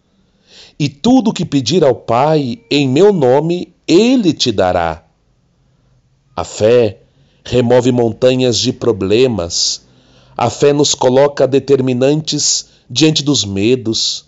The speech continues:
das doenças, dos fracassos, dos problemas.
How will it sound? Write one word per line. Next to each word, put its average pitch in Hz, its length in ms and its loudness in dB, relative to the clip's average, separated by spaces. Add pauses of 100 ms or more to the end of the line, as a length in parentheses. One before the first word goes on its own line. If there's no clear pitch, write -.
(380)
das 107 280 0
doenças, 104 1000 -2 (440)
dos 160 220 -2
fracassos, 117 1200 -4 (340)
dos 165 200 -2
problemas. 123 1000 -2